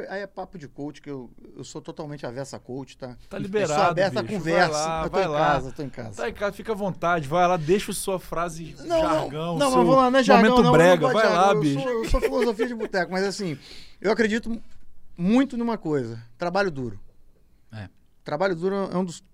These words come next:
Speaker 1: das coisas que eu mais acredito na vida depois de Deus. Porque ele retribui, brother. Então,
Speaker 2: Massa.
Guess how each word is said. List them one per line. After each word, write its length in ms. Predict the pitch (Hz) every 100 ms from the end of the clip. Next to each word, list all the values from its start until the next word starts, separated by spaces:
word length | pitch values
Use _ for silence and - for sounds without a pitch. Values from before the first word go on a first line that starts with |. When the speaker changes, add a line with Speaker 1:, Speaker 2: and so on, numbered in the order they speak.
| _
Speaker 1:
das 360 | - 170 170 160
coisas 200 | 185 185
que 80 | 196
eu 40 |
mais 280 | 170 190 220
acredito 440 | 214 185 165 180
na 100 | 175
vida 320 | 143 156 180 160
depois 240 | 151 170
de 80 | 147
Deus. 320 | 127 107 - - - - - - - - -
Porque 160 | - 208
ele 80 | 202
retribui, 440 | 208 190 143 175
brother. 300 | 120 104 85 - - - - -
Então, 400 | 120 110 175 170
Speaker 2:
Massa. 100 | 127